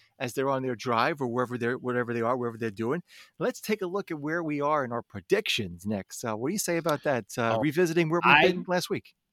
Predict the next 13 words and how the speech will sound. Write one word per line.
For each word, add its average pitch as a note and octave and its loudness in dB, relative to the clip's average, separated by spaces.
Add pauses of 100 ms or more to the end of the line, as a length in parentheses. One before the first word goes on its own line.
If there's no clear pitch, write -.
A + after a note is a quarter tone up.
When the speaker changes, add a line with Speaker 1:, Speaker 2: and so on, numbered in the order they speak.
(640)
Speaker 2:
I B2+ 4
can't A2+ -4
wait G#2 -2
to G2 -8
look F2+ -8
at F2+ -4
our E2+ -4
predictions. - -10
But C#3+ 4
before A3 8
we D#3 12
move A2 2
on, D2+ -8